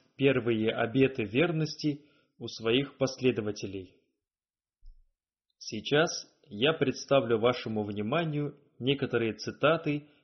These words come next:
из его духовных писаний, в которых он сообщил о потребности своего притязания и связанных с ним различных знамениях.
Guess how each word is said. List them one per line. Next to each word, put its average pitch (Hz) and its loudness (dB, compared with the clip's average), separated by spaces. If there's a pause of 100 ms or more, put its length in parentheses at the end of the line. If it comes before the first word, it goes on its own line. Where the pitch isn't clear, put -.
(160)
из 104 -8
его 123 0
духовных 117 0
писаний, 127 -2 (680)
в - -20
которых 156 0
он 147 -2
сообщил 139 0 (100)
о 123 -6
потребности 135 0
своего 117 0
притязания 147 -2 (320)
и - -4
связанных 123 2
с - -14
ним 165 -2
различных 120 -2
знамениях. 113 -4